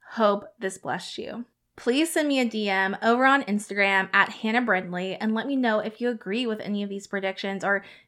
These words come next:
even if you don't agree. <laughs> I would absolutely love to know and just love to have a conversation with you. And honestly, I would really love to just be praying for you, cheering you on, and showing you some support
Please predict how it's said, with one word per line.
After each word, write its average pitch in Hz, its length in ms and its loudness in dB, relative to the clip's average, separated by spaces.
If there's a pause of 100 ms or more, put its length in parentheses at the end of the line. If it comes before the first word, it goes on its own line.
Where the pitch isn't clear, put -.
even 294 220 -2
if 381 160 -6
you 277 100 2
don't 196 240 -2
agree. - 420 -6
<laughs> - 40 0
I 240 100 4
would 294 140 10
absolutely 277 500 6
love 214 300 2
to 254 100 -2
know 202 400 4
and 220 220 0
just 254 180 -8
love 190 260 4
to 254 60 0
have 214 200 4
a 202 40 -6
conversation 180 600 -4
with - 180 -12
you. - 240 -8 (140)
And 220 320 8 (200)
honestly, 202 680 -8
I - 140 -8
would 330 200 -6
really 254 300 0
love 196 340 0
to 185 80 -8
just 196 220 -8
be 190 100 -4
praying 196 360 -6
for 220 100 -6
you, 214 400 -2
cheering 208 380 -2
you 208 100 0
on, 196 360 -2
and 202 280 -4
showing 214 320 -2
you 240 60 0
some 214 160 -2
support 208 640 -2